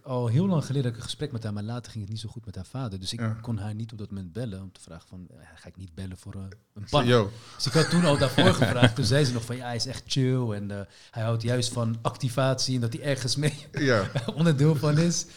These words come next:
Speaker 1: Hij heeft geen zin meer om naar, eh, demonstraties te kijken.
Speaker 2: Nee, nee.
Speaker 1: En die dag, ja, dat is misschien wel ook tactisch goed gedaan, denk ik,
Speaker 2: Ja.
Speaker 1: is in de ochtend werd je al, zeg maar, geïnterviewd door N O S, Boulevard, dat soort dingen. En die stonden daar voordat hij kwam. En dan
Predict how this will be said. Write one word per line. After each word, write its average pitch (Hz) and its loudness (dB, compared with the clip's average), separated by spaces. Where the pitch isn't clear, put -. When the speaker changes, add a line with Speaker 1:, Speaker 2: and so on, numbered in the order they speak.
Speaker 1:
Hij 123 -8
heeft 131 -4
geen 143 2
zin 127 2
meer 127 2
om 120 -2
naar, 117 0
eh, 113 0
demonstraties 123 -2
te - -10
kijken. 131 -2
Speaker 2:
Nee, 104 0
nee. 113 -6
Speaker 1:
En 131 -2
die 160 0
dag, 180 2
ja, 117 -2
dat 113 2
is 104 -2
misschien 110 -2
wel 110 -2
ook 113 -12
tactisch - -6
goed - -12
gedaan, 143 -4
denk 104 -8
ik, - -14
Speaker 2:
Ja. 104 -8
Speaker 1:
is 107 -4
in 123 -8
de 104 -6
ochtend 101 -10
werd 120 -6
je 120 -10
al, 98 -8
zeg 95 -12
maar, 95 -14
geïnterviewd 123 -10
door 98 -12
N 107 -4
O 98 -6
S, - -8
Boulevard, 92 -10
dat 110 -8
soort 107 -8
dingen. 104 -10
En 117 -12
die 110 -6
stonden 180 -2
daar 123 0
voordat 147 -2
hij 107 -4
kwam. 143 -6
En 120 -4
dan 113 -10